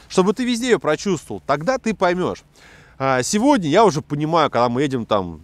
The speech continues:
на скользкой дороге, какую дистанцию мне нужно соблюдать, что будет, если я резко нажму на педаль тормоза или там плавно нажму на педаль тормоза. В общем, я это все понимаю. Соответственно, если бы вы мне задали вопрос:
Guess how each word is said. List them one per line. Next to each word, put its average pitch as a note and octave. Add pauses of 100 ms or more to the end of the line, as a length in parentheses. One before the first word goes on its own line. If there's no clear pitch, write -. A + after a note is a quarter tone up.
на A#2
скользкой D#3+
дороге, B2+
какую E3
дистанцию A#2+
мне G#2+
нужно G#2+
соблюдать, G#2
что G#3
будет, F3+
если D3
я C#3+
резко F#3
нажму A#2
на G#2+
педаль A2
тормоза G#2+
или B2
там G#2+
плавно A#2+
нажму A2
на G#2+
педаль G#2+
тормоза. G#2+
В -
общем, C#3
я D#3+
это A#3
все F3+
понимаю. C#3 (260)
Соответственно, F3 (500)
если G3
бы G#3
вы G3
мне F3+
задали D#3
вопрос: C#3